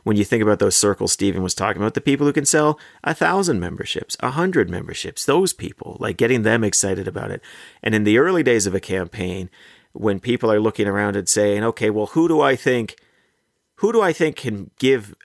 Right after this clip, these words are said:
us a shot of winning more generally?" You know, that's, that's probably what the thinking of the campaigns is.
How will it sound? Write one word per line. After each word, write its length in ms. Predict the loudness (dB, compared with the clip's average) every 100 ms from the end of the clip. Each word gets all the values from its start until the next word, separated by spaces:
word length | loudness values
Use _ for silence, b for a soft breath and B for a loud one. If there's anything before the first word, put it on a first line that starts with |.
| _
us 240 | -2 -2 -2
a 60 |
shot 340 | 0 2 4 2
of 120 | 0
winning 360 | 0 2 0 -2
more 200 | -2 -2
generally?" 800 | 0 0 0 -2 -4 -6 -10 -8
You 140 | -8
know, 160 | -6 -2
that's, 380 | -2 0 -2
that's 200 | -2 -4
probably 680 | -4 -6 0 2 2 2 4
what 200 | 4 0
the 80 | -4
thinking 360 | -6 -6 -6 -12
of 80 |
the 100 | -16
campaigns 540 | -16 -18 -18 -18 -16 -16
is. 180 | -16